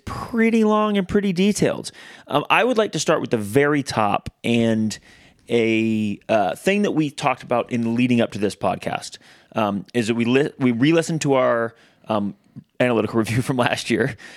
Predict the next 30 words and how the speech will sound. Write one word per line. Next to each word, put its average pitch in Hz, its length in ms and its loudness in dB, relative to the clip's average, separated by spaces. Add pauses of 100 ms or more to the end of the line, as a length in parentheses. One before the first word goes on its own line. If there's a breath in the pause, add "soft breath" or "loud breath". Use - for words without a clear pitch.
(120)
And 135 200 -2
in 127 140 -2
our 123 100 0
analytical 127 540 0
review 117 320 0
from 104 140 -6
last 180 320 -2
year, 110 280 0
I 113 140 2
think 147 180 -4
I 123 180 2
said 117 200 -2
something 107 240 -2
to 107 80 -2
the 104 120 2
effect 101 280 -2
of, 98 100 -2 (100)
"Holy 143 420 0
shit, - 260 0
we 120 160 2
give 117 140 0
up 107 100 -4
zero 113 360 2
penalties 123 420 -2
this 131 240 0
year. 123 160 2
We're 104 180 -2
fucked - 480 -4
next - 320 -4
year." 151 300 -2